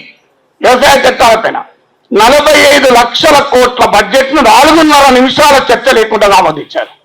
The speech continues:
మీకు పార్లమెంట్ లో జరిగింది అది. అతి తక్కువ చట్టాలు సెలెక్ట్ కమిటీకి రిప-, రిప-, వెళ్ళాయి. న్యాయ వ్యవస్థలో కిరణ్ రిజిజు అంటాడు ఓపెన్ గానే, "జడ్జిల్ని మేము నియమించాలి, ప్రజలు మమ్మల్ని ఎన్నుకున్నారంటారు."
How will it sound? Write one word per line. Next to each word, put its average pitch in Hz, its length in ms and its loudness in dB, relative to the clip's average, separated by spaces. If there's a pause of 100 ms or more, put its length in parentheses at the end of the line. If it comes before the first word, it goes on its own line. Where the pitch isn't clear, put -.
(880)
మీకు 202 120 -2
పార్లమెంట్ 294 480 0
లో 277 60 2
జరిగింది 277 280 -2
అది. - 160 -8 (580)
అతి 330 260 0
తక్కువ 277 680 -2
చట్టాలు 277 500 0
సెలెక్ట్ 277 320 -2
కమిటీకి 262 360 -2
రిప-, 208 280 -4
రిప-, 202 640 0
వెళ్ళాయి. 220 360 -2 (1500)
న్యాయ 392 420 2
వ్యవస్థలో 285 720 0
కిరణ్ 262 400 0
రిజిజు 277 340 0
అంటాడు 240 340 2
ఓపెన్ 254 320 0
గానే, 160 240 -8 (580)
"జడ్జిల్ని 254 460 0
మేము 277 340 2
నియమించాలి, 294 600 0
ప్రజలు 247 440 -2
మమ్మల్ని 269 380 2
ఎన్నుకున్నారంటారు." 226 720 -2